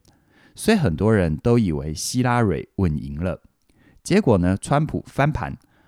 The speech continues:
真的当选之后，这个统计学家就被骂翻了，大家觉得他不够专业。但是啊，这个统计学家他其实并没有错，因为任何的预测，只要几率不是零，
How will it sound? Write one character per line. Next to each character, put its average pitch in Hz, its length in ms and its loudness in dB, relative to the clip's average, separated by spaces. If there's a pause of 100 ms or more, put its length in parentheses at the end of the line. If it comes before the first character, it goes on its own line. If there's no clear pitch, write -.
(300)
真 208 160 4
的 180 80 4
当 131 220 2
选 82 200 0
之 73 140 -6
后， 95 360 -2
这 160 100 -2
个 131 80 0
统 80 220 -2
计 104 160 -4
学 76 200 -6
家 78 220 -6
就 90 140 -6
被 90 120 -2
骂 90 220 -6
翻 85 320 -2
了， - 140 -4 (260)
大 139 140 2
家 113 180 2
觉 78 160 -6
得 73 100 -6
他 95 140 -8
不 - 140 -14
够 110 200 0
专 101 320 -2
业。 113 180 -2 (840)
但 151 180 4
是 127 160 0
啊， 67 160 -2 (120)
这 208 100 0
个 165 100 4
统 76 220 -4
计 107 200 -4
学 76 220 -4
家 82 340 -6
他 127 100 -4
其 - 180 -6
实 76 120 -8
并 127 180 0
没 85 80 -2
有 78 160 -4
错， - 320 -4 (440)
因 185 120 4
为 202 100 6
任 202 200 4
何 85 180 -4
的 85 160 -6
预 143 180 0
测， - 440 -2
只 - 100 -10
要 87 140 -2
几 127 260 -6
率 135 180 0
不 - 160 -10
是 87 160 -4
零， 82 400 -2